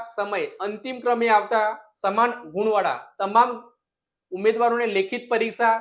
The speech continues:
મૌખિક કસોટી માટે કોલ લેટર ઇસ્યુ કરવામાં આવશે. જો સરખા ગુણ આવશે મેરિટની અંદર, પ્રથમ જો મેરિટ લિ-, લિસ્ટ બહાર પાડવામાં આવશે, એવા ઉમેદવારને પણ બોલાવવામાં આવશે. બરાબર? આ ખાસ યાદ રાખવાનું છે.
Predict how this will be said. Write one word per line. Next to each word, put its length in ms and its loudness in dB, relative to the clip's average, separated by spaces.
મૌખિક 400 -6
કસોટી 320 -6
માટે 240 -2
કોલ 260 -2
લેટર 260 -2
ઇસ્યુ 260 -18
કરવામાં 440 -4
આવશે. 440 -2
જો 60 -2
સરખા 420 4
ગુણ 240 0
આવશે 220 4
મેરિટની 460 0
અંદર, 280 -2
પ્રથમ 340 0
જો 160 2
મેરિટ 260 0
લિ-, 280 -12
લિસ્ટ 180 -8
બહાર 200 4
પાડવામાં 360 0
આવશે, 200 -10
એવા 320 6
ઉમેદવારને 480 0
પણ 180 -2
બોલાવવામાં 420 2
આવશે. 180 -8
બરાબર? 380 2
આ 180 -6
ખાસ 340 0
યાદ 120 -2
રાખવાનું 440 -2
છે. 140 -8